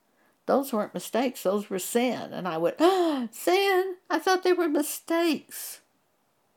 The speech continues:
I was changed instantly. I was born again. After that, I was taken into heaven in the night, merged into the body of Jesus. God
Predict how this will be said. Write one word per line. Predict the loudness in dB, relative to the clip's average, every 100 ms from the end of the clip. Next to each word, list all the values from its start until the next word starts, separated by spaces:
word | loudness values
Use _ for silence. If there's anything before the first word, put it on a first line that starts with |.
| _ _ _ _ _ _
I | -2
was | -2 -2
changed | -2 -2 -4 -8 -4
instantly. | -4 -4 -10 -14 -10 -8
I | -8
was | -10
born | -6 -4 -4
again. | -6 -6 -6 -12 _ _ _ _ _ _ -8
After | -6 -4 -6
that, | -4 -2
I | -2
was | -4 -2
taken | -4 -2 -4
into | -6 -6 -8
heaven | -4 -4 -6 -8
in | -10
the | -10
night, | -10 -10 -10 -12 -10
merged | -6 -6 -6 -6
into | -6 -6
the | -8
body | -6 -4 -6
of | -8
Jesus. | -8 -6 -6 -10 -16 -18 _ -20 _ _ _ _ -4
God | 0 2 2 0